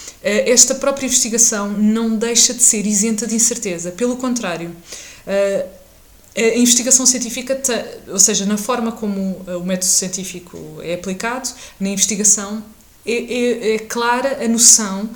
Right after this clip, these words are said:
de que existe incerteza, hum, eh, e, e é, e essa incerteza é contabilizada.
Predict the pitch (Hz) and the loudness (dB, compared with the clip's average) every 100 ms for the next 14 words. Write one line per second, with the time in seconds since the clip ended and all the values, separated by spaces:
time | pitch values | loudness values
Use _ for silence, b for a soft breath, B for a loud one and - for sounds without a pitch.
0 | B B 185 185 240 240 254 220 202 233 | B B -2 2 2 0 2 4 4 4
1 | - 247 226 247 208 226 214 220 214 214 | 2 6 6 6 2 0 0 0 -4 -6
2 | - 202 208 208 202 202 196 190 185 B | -4 -4 -2 -2 -2 -4 -6 -8 -10 B
3 | B B 190 185 214 214 220 214 233 247 | B B -4 -4 -2 -2 2 2 4 4
4 | 240 233 247 - 247 247 240 240 233 240 | 4 2 4 4 6 4 2 0 0 0
5 | 233 240 220 226 208 170 170 | 0 -2 -2 -2 -4 -6 -8